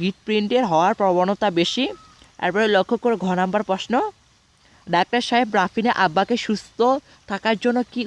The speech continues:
উপদেশ দেন ব্যাখ্যা করো। ডাক্তার সাহেব রাফিনের আব্বাকে সুস্থ থাকার জন্য কিছু নিয়ম শৃঙ্খলা মেনে চলার উপদেশ দিয়েছেন।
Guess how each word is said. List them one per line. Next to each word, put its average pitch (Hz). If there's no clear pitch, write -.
উপদেশ 202
দেন 214
ব্যাখ্যা 165
করো। 214
ডাক্তার 165
সাহেব 233
রাফিনের 214
আব্বাকে 180
সুস্থ 208
থাকার 196
জন্য 214
কিছু 220
নিয়ম 220
শৃঙ্খলা 214
মেনে 180
চলার 214
উপদেশ 190
দিয়েছেন। 190